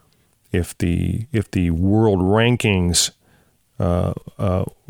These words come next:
came out and talked about which countries were happiest, I don't think it's any secret that it would be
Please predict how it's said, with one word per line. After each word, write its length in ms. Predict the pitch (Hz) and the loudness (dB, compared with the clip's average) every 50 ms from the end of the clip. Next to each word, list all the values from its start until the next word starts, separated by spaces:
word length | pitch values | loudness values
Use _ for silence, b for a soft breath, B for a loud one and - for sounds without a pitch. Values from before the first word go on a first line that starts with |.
| - - - - - - _ | -8 -6 -8 -10 -14 -12 _
came 280 | - - 117 104 98 95 | -4 0 0 2 2 2
out 380 | 90 87 87 85 87 87 - - | 2 2 2 2 0 0 -2 -2
and 200 | 120 101 90 - | -2 -2 -2 -2
talked 340 | - - 107 101 101 - | -2 0 0 0 0 0
about 340 | 98 85 95 92 95 - - | -2 0 0 0 0 0 0
which 420 | 95 90 95 82 - - - - b b b b b b _ - | 0 0 0 -2 0 -2 -4 -4 b b b b b b _ -8
countries 800 | - - 147 147 139 - - 113 98 92 90 92 90 - - b b b b b _ | -2 0 2 2 2 2 0 0 2 2 2 2 2 0 -2 b b b b b _
were 160 | - 82 85 82 | -2 -2 -2 -2
happiest, 1160 | - - - - - 139 156 165 - - 104 85 80 73 71 69 - - - - - - - _ _ _ _ _ _ b b b b b b b b b b b b b b b b b _ | -4 -10 -12 -4 0 2 2 2 2 2 0 0 -2 -2 -2 0 0 -2 0 -2 -4 -6 -6 _ _ _ _ _ _ b b b b b b b b b b b b b b b b b _
I 60 | - | 0
don't 140 | 101 101 98 | 2 2 2
think 100 | 95 98 | 2 2
it's 100 | 95 - | 0 0
any 140 | 95 87 87 | 0 0 2
secret 800 | - - - - - 156 147 - - 90 85 87 - - - - | 2 2 2 4 4 2 2 2 0 -2 -2 -2 -4 -6 -8 -4
that 420 | - 92 87 85 82 - - - - b b b b b b b b b b b b _ _ _ - | -2 -2 0 0 -2 -4 -6 -8 -8 b b b b b b b b b b b b _ _ _ -4
it 120 | - 104 | -2 0
would 180 | 107 123 123 117 | 0 0 0 2
be 380 | 123 113 110 107 101 104 101 | 2 2 2 2 2 0 -4